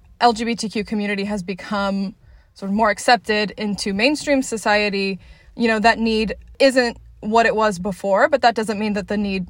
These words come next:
is no longer, you know, necessary, that, that it's no longer necessary to have these spaces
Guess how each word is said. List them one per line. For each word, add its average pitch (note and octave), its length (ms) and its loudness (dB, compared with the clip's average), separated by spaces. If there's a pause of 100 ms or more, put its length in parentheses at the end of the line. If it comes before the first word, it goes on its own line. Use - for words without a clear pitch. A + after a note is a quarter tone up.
is G#3 160 -2
no G3 200 0
longer, F3+ 400 -4 (260)
you G3 140 -6
know, F3+ 180 -4 (200)
necessary, G3+ 560 0
that, F#3+ 200 -2
that A#3+ 140 6
it's A3+ 140 -6
no A#3+ 160 4
longer G3+ 240 0
necessary F3 420 -4
to F3 80 -4
have F3+ 220 -2
these F3 160 -8
spaces F3+ 580 -8